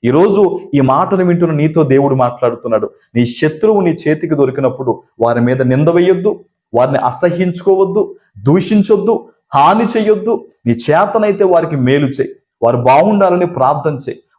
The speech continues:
వారు నీకు చేసిన అన్యాయాన్ని దేవుని చేతికి అప్పగించు. సౌలు విషయంలో ఏ విధంగా దేవుడు తీర్పు తీర్చాడో, నీ శత్రువుల విషయంలో కూడా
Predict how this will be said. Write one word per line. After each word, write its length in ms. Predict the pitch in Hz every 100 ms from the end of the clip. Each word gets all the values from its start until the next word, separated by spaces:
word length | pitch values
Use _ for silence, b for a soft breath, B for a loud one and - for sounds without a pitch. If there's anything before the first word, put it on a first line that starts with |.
| 113
వారు 160 | 139 190
నీకు 360 | 190 170 -
చేసిన 260 | 190 196 226
అన్యాయాన్ని 1000 | - 131 170 240 254 214 151 147 120 - _ -
దేవుని 460 | 104 131 185 208 185
చేతికి 380 | - 156 156
అప్పగించు. 680 | 139 - 131 135 - 127 117 b b
సౌలు 460 | - - 151 208 226
విషయంలో 540 | 214 - - 190 196
ఏ 180 | 175 160
విధంగా 360 | 180 175 170 165
దేవుడు 380 | 131 143 151 151
తీర్పు 420 | - 185 - 175
తీర్చాడో, 600 | 160 - 170 175 - - _ _ -
నీ 300 | 117 147 208
శత్రువుల 520 | - 196 214 202 190
విషయంలో 460 | 165 156 160 147 135
కూడా 340 | 135 120 110